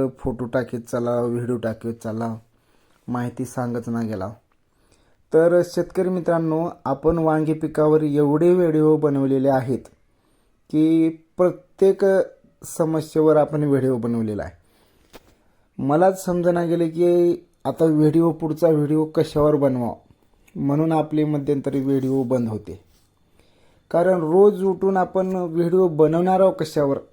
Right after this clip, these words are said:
मलाच सुधारणा गेली. तर तुम्ही जरूर कमेंटमध्ये सांगा की ह्याच्यावर व्हिडिओ बनवा, मी त्याच्यावर व्हिडिओ लगे लगे बनवून टाकतो. कारण किडीविषयी आपले कमीत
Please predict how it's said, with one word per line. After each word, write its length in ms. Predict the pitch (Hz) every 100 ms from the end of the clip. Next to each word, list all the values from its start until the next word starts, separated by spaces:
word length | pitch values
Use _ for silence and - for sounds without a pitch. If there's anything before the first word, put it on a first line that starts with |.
| _ _ -
मलाच 440 | 131 160 185 190 -
सुधारणा 360 | 156 139 127
गेली. 200 | 110 107 - _ _ _ -
तर 80 |
तुम्ही 340 | 151 170 180 196
जरूर 280 | 180 180 175
कमेंटमध्ये 640 | 180 170 156 156 156 156
सांगा 320 | 156 151 147
की 140 | 143
ह्याच्यावर 420 | 139 139 147 147 147
व्हिडिओ 420 | 143 135 143 143
बनवा, 320 | 139 127 113 - -
मी 140 | 143 156
त्याच्यावर 440 | 165 156 151 147
व्हिडिओ 440 | 147 139 143 147 - _ _ _ _ _ 135
लगे 300 | 156 147 143
लगे 180 | 139
बनवून 320 | 139 135 123 117
टाकतो. 440 | 110 - 85 - _ _ _ _ -
कारण 460 | 165 180 185 185 - _ _ _ _ -
किडीविषयी 720 | 185 190 202 208 208 202 202
आपले 560 | 196 175 170 190 190 185
कमीत 360 | 180 190 185